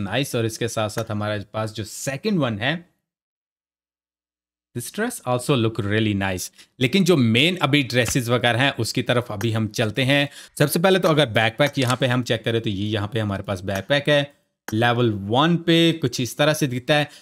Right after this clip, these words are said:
मैं आप लोगों को लास्ट वन जो है वो दिखाता हूँ, वो यहाँ पे हमारे पास है नीचे,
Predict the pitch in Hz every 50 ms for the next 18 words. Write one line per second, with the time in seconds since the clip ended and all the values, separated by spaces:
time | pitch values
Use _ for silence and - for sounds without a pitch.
0 | _ _ - 143 170 185 185 196 202 196 202 220 208 - 160 120 120 117 131 139
1 | - - 165 165 156 135 139 139 147 143 131 127 123 120 113 - 104 101 - -
2 | 92 90 87 85 92 110 110 101 101 101 95 104 107 - 117 110 110 101 95 92
3 | 92 90 - 104 98 - - 107 117 131 123 101 95 - - 143 196